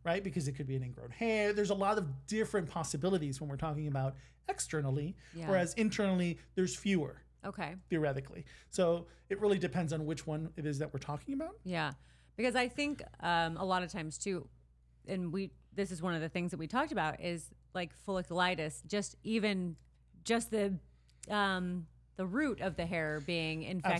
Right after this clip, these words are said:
Speaker 1: Absolutely.
Speaker 2: and causing, causing a bump that would be raised. It might look infectious, you know, but definitely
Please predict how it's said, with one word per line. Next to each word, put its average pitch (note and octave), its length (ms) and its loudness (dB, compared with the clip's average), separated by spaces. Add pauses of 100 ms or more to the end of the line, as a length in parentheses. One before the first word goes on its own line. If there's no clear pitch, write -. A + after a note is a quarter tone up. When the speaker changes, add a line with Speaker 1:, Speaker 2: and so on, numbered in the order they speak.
Speaker 1:
Absolutely. D#3+ 280 0
Speaker 2:
and E3 140 -4
causing, E3+ 480 0 (320)
causing F#3+ 340 0
a F3 60 -2
bump D#3+ 360 2
that F3+ 120 -2
would E3+ 140 -6
be D#3 120 -4
raised. D3 420 -2
It - 120 -8
might D#3 320 -2
look B3 600 0
infectious, D#3+ 840 -4
you F#3 80 -4
know, E3+ 180 -2
but D#3+ 240 -2
definitely D3+ 580 -6